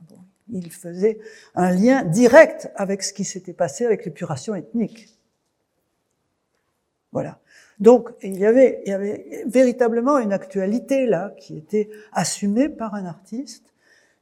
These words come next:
qui voulait faire entendre, à travers Kafka,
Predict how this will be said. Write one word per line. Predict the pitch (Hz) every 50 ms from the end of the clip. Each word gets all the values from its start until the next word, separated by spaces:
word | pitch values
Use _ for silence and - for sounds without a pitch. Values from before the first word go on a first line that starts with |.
| _
qui | - - 185
voulait | 165 180 185 196 220 220
faire | 220 - 247 233 208
entendre, | 202 190 - - 226 240 269 302 294 269 - - - _ _ _ -
à | 160
travers | 156 - - 175 156 170 160 -
Kafka, | - - 139 127 _ - 220 233 240 269 262 _